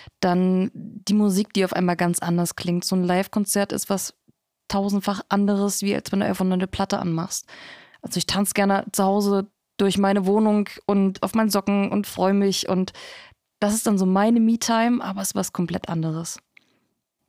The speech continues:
Und wenn man dann noch so zwei, drei Möglichkeiten hat, wo ihn eben keine Leute stören und, ähm, ja, wo man eben nicht geschubst wird, dann finde ich das natürlich noch mal ein bisschen besser.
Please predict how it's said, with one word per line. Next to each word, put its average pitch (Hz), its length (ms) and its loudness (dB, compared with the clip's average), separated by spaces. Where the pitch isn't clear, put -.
Und 175 140 -2
wenn 180 100 0
man 175 180 2
dann 185 140 2
noch 196 240 2
so 170 320 0
zwei, 190 240 -2
drei - 160 -4
Möglichkeiten 180 640 -2
hat, - 140 -6
wo 180 100 0
ihn 175 80 -2
eben 170 220 -6
keine 190 240 0
Leute 185 320 2
stören 185 400 0
und, 165 420 0
ähm, 170 480 0
ja, 170 180 -4
wo 170 80 0
man 175 160 0
eben 175 180 0
nicht 185 180 0
geschubst - 400 -4
wird, 185 220 -2
dann 175 240 0
finde 160 220 -4
ich - 40 -14
das - 160 -10
natürlich - 260 -8
noch 139 120 -6
mal 165 100 -4
ein 160 80 -8
bisschen 170 300 -8
besser. - 260 -12